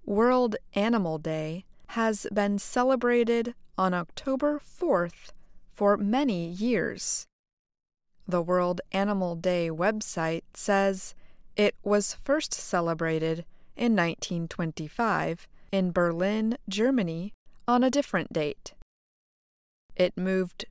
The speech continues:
to October fourth in nineteen twenty-nine. October fourth is the day Roman Catholics honor Saint Francis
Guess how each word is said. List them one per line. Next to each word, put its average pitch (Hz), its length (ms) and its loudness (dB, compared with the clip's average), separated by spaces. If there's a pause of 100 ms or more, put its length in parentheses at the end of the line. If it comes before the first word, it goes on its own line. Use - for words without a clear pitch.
to 180 340 -2
October 160 560 -6
fourth 240 680 2 (380)
in 247 180 2
nineteen 180 560 -2
twenty-nine. 160 920 -4 (1040)
October 180 520 0
fourth 175 560 -2
is 202 320 4
the 202 160 -2
day 208 440 2 (100)
Roman 220 540 2
Catholics 196 920 -8
honor 208 460 0 (260)
Saint 233 480 -2
Francis 254 800 -4